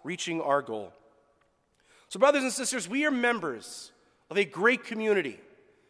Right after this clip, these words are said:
a great family, the body of Christ, the flock entrusted to the Good Shepherd. May we always remain as members of the flock, listening to the voice of the Good Shepherd,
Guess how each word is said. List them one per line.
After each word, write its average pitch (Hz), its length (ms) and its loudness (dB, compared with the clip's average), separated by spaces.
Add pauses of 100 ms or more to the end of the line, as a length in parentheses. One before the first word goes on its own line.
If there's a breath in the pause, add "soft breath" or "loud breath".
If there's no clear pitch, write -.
(140)
a 180 80 0
great 220 400 2
family, 196 500 4
the 143 120 -4
body 262 380 4
of 226 120 -4
Christ, - 640 -2 (480 soft breath)
the - 80 -16
flock 233 400 8
entrusted 202 580 2
to 190 100 -4
the 170 80 -4
Good 156 200 -4
Shepherd. 110 400 -8 (800 soft breath)
May 185 80 4
we 262 140 6
always 254 560 10
remain 233 540 6
as 202 340 4
members 175 840 0
of 139 120 -8
the 139 80 -8
flock, 113 420 -4 (580)
listening 214 400 4
to 196 100 -8
the 190 120 4
voice 180 720 2 (100)
of 127 80 -8
the 139 80 -4
Good 131 180 -4
Shepherd, 120 420 -2